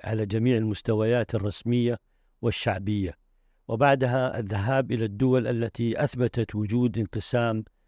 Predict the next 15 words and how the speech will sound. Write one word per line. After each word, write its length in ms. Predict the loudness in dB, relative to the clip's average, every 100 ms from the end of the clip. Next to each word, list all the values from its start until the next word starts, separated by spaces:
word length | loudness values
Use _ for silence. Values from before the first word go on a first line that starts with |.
| _ -2
بين 220 | 0 2
الموقف 500 | 2 2 2 0 0
الرسمي 520 | 0 0 0 -2 -2
الداعم 500 | -2 0 0 0 -2
لإسرائيل 640 | -4 -4 -4 0 0 0 -4 _ _ -4
والموقف 520 | 0 4 4 2 0 -2
الشعبي 640 | -2 0 2 2 -2 -2
الداعم 580 | -4 0 2 2 0 0
للشعب 520 | -2 0 0 0 -4
الفلسطيني. 760 | -8 -4 -6 -4 -4 -4 -4 -10 _ _ -8
الولايات 440 | 0 2 4 2 0
المتحدة 720 | -2 0 -2 -2 -2 -2 -4 _ _ 0
لها 440 | 2 2 0 -2
أهمية 380 | -2 0 2 0
خاصة 600 | 0 0 0 0 -4